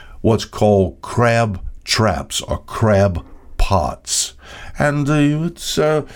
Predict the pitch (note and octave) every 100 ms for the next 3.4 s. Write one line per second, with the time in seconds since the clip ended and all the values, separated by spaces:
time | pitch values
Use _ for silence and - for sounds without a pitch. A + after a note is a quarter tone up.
0 | - C3+ - C#3+ C#3+ C#3 C#3+ C#3+ - G#2+
1 | - D3+ C3 B2 G#2 - B2+ C3+ E3 G2+
2 | E2+ G2+ G2+ E2 - B2+ B2+ F2+ E2+ -
3 | F#2 F2 D4